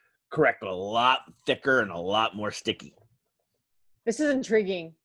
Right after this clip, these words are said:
Speaker 2: I have so many questions about mustaches, and I just, it's just, like, to keep it nice. And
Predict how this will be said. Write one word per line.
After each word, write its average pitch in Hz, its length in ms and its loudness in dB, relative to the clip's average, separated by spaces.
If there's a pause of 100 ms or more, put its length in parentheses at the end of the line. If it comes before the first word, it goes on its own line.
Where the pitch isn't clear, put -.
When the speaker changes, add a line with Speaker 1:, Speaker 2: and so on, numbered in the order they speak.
(180)
Speaker 2:
I 220 80 6
have 240 160 2
so 233 140 2
many 220 180 0
questions 202 400 0
about 180 320 0
mustaches, 185 580 -4
and 180 180 -8 (220)
I - 60 0 (140)
just, 285 140 -4 (240)
it's - 160 -2
just, 330 180 2
like, 285 300 4
to 302 80 0
keep 339 320 4
it 277 240 8
nice. 247 340 2
And 226 180 0